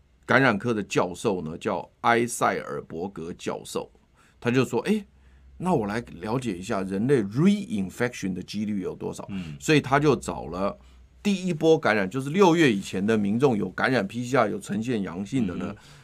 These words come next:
Speaker 1: 是多少人呢？他找了这个，呃，一万一千零二十八个人，
Speaker 2: 嗯。
Speaker 1: 是在第一波感染的丹麦人，追踪他们，追踪他们，因为他们在六月以前已经得过了，
Speaker 2: 嗯。
Speaker 1: 确定P C R都测过了啊。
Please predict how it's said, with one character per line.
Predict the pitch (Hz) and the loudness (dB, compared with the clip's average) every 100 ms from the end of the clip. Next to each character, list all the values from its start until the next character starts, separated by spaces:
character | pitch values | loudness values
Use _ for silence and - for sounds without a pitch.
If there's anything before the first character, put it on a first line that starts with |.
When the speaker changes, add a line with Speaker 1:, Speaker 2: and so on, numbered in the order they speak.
| - | -10
Speaker 1:
是 | - | -6
多 | 123 139 | 2 4
少 | 104 | 4
人 | 82 87 | 0 -4
呢？ | 92 90 - - - - | -6 -6 -10 -20 -20 -18
他 | - 151 | 4 4
找 | 156 87 87 | 4 0 -2
了 | 92 | -6
这 | 101 113 | -6 -4
个， | 90 87 - | -4 -4 -6
呃， | 82 - | -10 -8
一 | 113 | -4
万 | 139 165 127 - - | 4 4 4 0 -10
一 | 151 | -8
千 | - - 143 131 139 - - | -4 0 2 0 -2 -10 -12
零 | 98 101 110 - | -4 -2 -4 2
二 | 165 135 | 4 4
十 | - | 2
八 | 95 107 107 | 0 2 4
个 | 104 78 | 0 -6
人， | - - 101 | -12 -16 -16
Speaker 2:
嗯。 | 85 69 | -14 -14
Speaker 1:
是 | - 139 | -8 -2
在 | 131 120 | 2 2
第 | 196 170 160 160 | 0 -10 -6 -4
一 | |
波 | 147 143 139 131 - _ - | 0 4 6 4 -2 _ -6
感 | 95 104 | -2 -2
染 | 110 78 | -4 -6
的 | 85 | -8
丹 | - 98 | -2 -2
麦 | 101 98 80 | -2 -4 -8
人， | 50 - - _ _ _ | -14 -20 -20 _ _ _
追 | - 120 | -4 -2
踪 | 104 101 | -2 -4
他 | 98 78 | -8 -10
们， | - _ _ _ _ _ - _ - | -14 _ _ _ _ _ -20 _ 0
追 | 247 | 4
踪 | 269 | 6
他 | 247 | 6
们， | 226 202 | 6 4
因 | |
为 | 240 | 6
他 | 226 | 6
们 | 233 | 6
在 | 233 | 4
六 | 247 240 | 6 6
月 | 185 | 6
以 | 113 | 4
前 | 110 107 | -2 -2
已 | |
经 | 123 156 | -2 0
得 | 117 | 0
过 | 120 165 98 | 4 4 4
了， | 73 | 2
Speaker 2:
嗯。 | |
Speaker 1:
确 | - 170 | -2 0
定 | 170 113 | 0 -2
P | - 151 | -4 -4
C | 165 | -2
R | 139 | -2
都 | 147 | -2
测 | 151 143 | -8 -10
过 | 113 113 | -10 -12
了 | - - - | -12 -20 -18
啊。 | - | -18